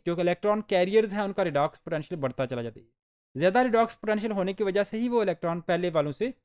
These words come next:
ले सकते हैं। अब जो इलेक्ट्रॉन्स की एनर्जी है जो इलेक्ट्रॉन ट्रांसपोर्ट चेन ने हा-, हार्वेस्ट की है, उसका यूज़ क्या है? उसका यूज़ है हाइड्रोजन आयंस को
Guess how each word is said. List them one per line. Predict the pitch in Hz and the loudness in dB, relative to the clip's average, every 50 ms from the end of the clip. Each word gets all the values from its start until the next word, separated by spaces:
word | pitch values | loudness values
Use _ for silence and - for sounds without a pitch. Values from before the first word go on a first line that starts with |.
| _ _ _ _ - | _ _ _ _ -6
ले | 143 151 151 139 | 0 2 2 2
सकते | - - 117 - _ - 117 110 | 2 -2 -8 -12 _ -14 -16 -16
हैं। | 110 113 _ _ _ _ _ _ _ _ _ _ _ _ _ _ _ _ _ _ _ _ | -16 -20 _ _ _ _ _ _ _ _ _ _ _ _ _ _ _ _ _ _ _ _
अब | 202 262 269 247 | 0 0 0 0
जो | 277 277 247 - - - _ _ _ _ _ _ | -2 -2 -2 -4 -6 -12 _ _ _ _ _ _
इलेक्ट्रॉन्स | - 196 208 208 - - 226 240 262 277 269 | 2 2 2 2 2 0 2 4 4 2 2
की | - 247 | 0 0
एनर्जी | 196 196 180 180 190 208 214 269 269 208 | 0 2 2 2 0 0 0 0 0 0
है | 190 147 117 113 113 - _ _ _ _ _ _ _ _ _ | 0 -2 -4 -4 -8 -14 _ _ _ _ _ _ _ _ _
जो | 147 180 196 | 0 0 2
इलेक्ट्रॉन | 196 196 185 - 202 208 | 2 2 2 2 -2 -2
ट्रांसपोर्ट | 202 214 196 196 - - 202 185 - | 0 -2 -4 -4 -2 -4 -4 -4 -2
चेन | 190 185 | -4 -4
ने | 196 196 185 | -4 -4 -6
हा-, | 170 147 151 135 131 - | -6 -8 -10 -12 -12 -10
हार्वेस्ट | 110 135 147 143 143 156 180 175 - _ | -6 -4 -2 -2 0 -2 -2 -4 -6 _
की | - 196 202 | -10 -8 -6
है, | 196 170 156 160 - _ _ _ _ _ - | -4 -4 -6 -6 -10 _ _ _ _ _ -12
उसका | 214 - - 247 | -10 -4 -2 -2
यूज़ | 202 147 135 170 196 226 226 - - | -2 0 0 0 2 2 0 -2 -2
क्या | - 151 131 120 | -2 -2 -2 -2
है? | 117 117 - - _ _ _ _ _ _ _ _ _ - | -4 -8 -12 -16 _ _ _ _ _ _ _ _ _ -4
उसका | 208 - - 269 | -4 2 2 2
यूज़ | 254 226 247 269 262 277 | 2 2 0 0 0 0
है | 262 240 | 0 0
हाइड्रोजन | 208 185 165 160 165 175 190 247 233 | 0 0 0 0 0 0 0 0 0
आयंस | 175 180 175 175 190 180 - | 0 -2 -2 -2 -2 -4 -6
को | _ - 151 | _ -4 -4